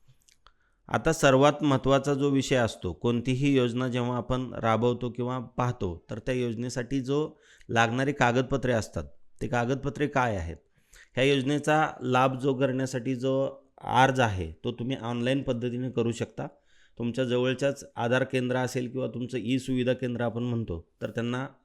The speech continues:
तिथं जाऊन तुम्ही करू शकता. लाभार्थ्याचं, जी महिला लाभार्थी आहे त्यांचं आधार कार्ड कंपल्सरी आहे. महाराष्ट्र राज्याचं आदिवास प्रमाणपत्र म्हणजे ज्याला आपण डोमासाईल म्हणतो ते डोमासाईल लागेल आणि कुटुंब प्रमुखाचा उत्पन्नाचा दाखला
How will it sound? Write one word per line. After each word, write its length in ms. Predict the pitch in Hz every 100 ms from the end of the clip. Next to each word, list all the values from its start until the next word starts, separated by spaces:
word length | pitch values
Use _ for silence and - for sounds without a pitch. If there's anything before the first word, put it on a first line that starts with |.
| - 123
तिथं 180 | 117
जाऊन 220 | 131 131 131
तुम्ही 200 | 127 123
करू 200 | 117 117
शकता. 320 | 117 - 139 - _ _ _ _ - _ -
लाभार्थ्याचं, 760 | 113 123 135 135 143 143 185 - 175
जी 120 | 127
महिला 300 | 127 123 127
लाभार्थी 460 | 131 123 127 127 131
आहे 160 | 127
त्यांचं 280 | 123 120 127
आधार 320 | - 117 127
कार्ड 260 | 131 139 143 143 _ _ - 113
कंपल्सरी 500 | 123 113 131 127 123
आहे. 380 | 113 110 - _ _ _ _ -
महाराष्ट्र 420 | 107 120 135 135
राज्याचं 440 | 135 135 127 135 139
आदिवास 400 | 127 135 143 135
प्रमाणपत्र 640 | 123 117 117 104 95 92
म्हणजे 260 | 104 120 123
ज्याला 220 | 123 127
आपण 300 | 117 135 127
डोमासाईल 520 | 123 123 131 143 135
म्हणतो 460 | 120 104 90 87 -
ते 60 | 117
डोमासाईल 520 | 120 120 127 127 131
लागेल 360 | 113 107 139 220 _ _ _ _ -
आणि 240 | 113 135
कुटुंब 380 | 147 131 139 143
प्रमुखाचा 540 | 143 147 143 139 143 151
उत्पन्नाचा 540 | 139 - 131 135 135
दाखला 460 | 123 120 110 95